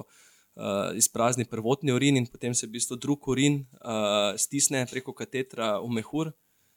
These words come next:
in lahko športnik, eh, v bistvu odda drug urin, ne, ne njegov lasten. To se športnika celotni čas, eh, pač nadzoruje.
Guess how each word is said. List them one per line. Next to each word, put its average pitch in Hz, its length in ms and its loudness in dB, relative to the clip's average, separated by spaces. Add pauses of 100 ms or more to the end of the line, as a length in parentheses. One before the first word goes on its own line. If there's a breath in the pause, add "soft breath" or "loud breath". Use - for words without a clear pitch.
(120)
in 123 120 -6
lahko 113 240 -2
športnik, 120 640 -4
eh, 101 320 -6
v - 80 -10
bistvu 120 240 -2
odda 113 320 4
drug 143 280 -4
urin, 160 320 4
ne, 120 200 -2
ne 113 160 0
njegov 117 280 4
lasten. 135 420 4 (580)
To 135 140 4
se 135 100 8
športnika 135 400 -2
celotni 120 340 0
čas, 117 420 2
eh, 113 320 -16
pač - 280 -4
nadzoruje. 110 460 -2